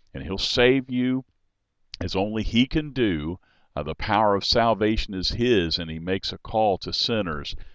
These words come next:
to repent and believe and trust in him. There's another passage relative to this that we want to take a look at here, uh, in this podcast. In Luke chapter seventeen, uh, verses twenty through thirty-seven. Luke seventeen, the Gospel of Luke,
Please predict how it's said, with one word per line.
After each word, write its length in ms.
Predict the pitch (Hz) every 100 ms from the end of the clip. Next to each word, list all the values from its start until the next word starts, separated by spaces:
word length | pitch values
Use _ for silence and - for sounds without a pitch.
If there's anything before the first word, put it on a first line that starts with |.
| - -
to 100 | 78
repent 500 | 73 - 117 110 -
and 140 | 85
believe 420 | 80 82 98 104
and 140 | 95 78
trust 400 | - 95 - -
in 160 | 82
him. 320 | 80 82 78 - - _ _ - - _
There's 180 | 123 123
another 260 | 139 175 -
passage 480 | - 139 143 117 101
relative 420 | 123 143 117 85
to 160 | 82
this 200 | 90 117
that 120 | - 85
we 120 | 101
want 200 | 104 95
to 60 |
take 160 | 117 101
a 60 | 82
look 240 | 98 101
at 180 | 85 90
here, 300 | 95 95 123 _ _ _
uh, 160 | 82 80
in 120 | 95
this 160 | 95 -
podcast. 800 | 120 117 123 - 123 80 98 110
In 100 | 107
Luke 140 | 156
chapter 300 | - 151 107
seventeen, 920 | - 139 120 98 - 135 131 82 87 - _ _ _ -
uh, 120 | 95
verses 340 | 101 - 98
twenty 340 | - 135 139 123
through 200 | 117 98
thirty-seven. 840 | 127 117 98 - 127 117 78 78
Luke 220 | 104 151
seventeen, 800 | - 147 127 104 - 127 117 85
the 80 | 78
Gospel 500 | 120 120 - - 92
of 140 | 82
Luke, 460 | 104 127 95 90